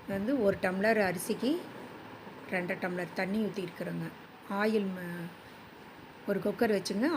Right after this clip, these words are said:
ஆயில் விட்டுக்கலாங்க. ஒரு நாலு டீஸ்பூன் விட்டுக்குங்க. அரிசியும் பருப்பு சாதத்துக்கெல்லாம் நாலு டீஸ்பூன், ரெண்டு, ரெண்டு ஸ்பூன் நெய் விட்டுக்கலாங்க. கடுகு ஒரு ஸ்பூன், கடலப்பருப்பு ஒரு ஸ்பூன், உளுந்து பருப்பு ஒரு ஸ்பூனுங்க, ஜீரகம் அரை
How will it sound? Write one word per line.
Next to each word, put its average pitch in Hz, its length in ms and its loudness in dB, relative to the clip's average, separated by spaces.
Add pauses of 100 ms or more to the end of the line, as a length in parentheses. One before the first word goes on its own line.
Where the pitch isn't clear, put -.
(100)
ஆயில் 180 260 0
விட்டுக்கலாங்க. 180 500 -2 (340)
ஒரு 185 120 2 (120)
நாலு 202 340 2
டீஸ்பூன் 233 440 4
விட்டுக்குங்க. 170 400 -2 (1120)
அரிசியும் 208 340 4
பருப்பு 190 240 4
சாதத்துக்கெல்லாம் 180 600 0
நாலு 160 240 0
டீஸ்பூன், 185 460 0
ரெண்டு, 170 300 -2 (720)
ரெண்டு 190 280 2
ஸ்பூன் 262 340 6
நெய் 190 240 4
விட்டுக்கலாங்க. 165 520 -2 (840)
கடுகு 208 340 4
ஒரு 196 140 2
ஸ்பூன், 233 320 0
கடலப்பருப்பு 180 520 -2
ஒரு 170 140 -4
ஸ்பூன், 220 240 0 (1160)
உளுந்து 208 280 2
பருப்பு 190 280 0 (320)
ஒரு 170 180 0
ஸ்பூனுங்க, 196 400 0 (180)
ஜீரகம் 202 360 6
அரை 170 100 -2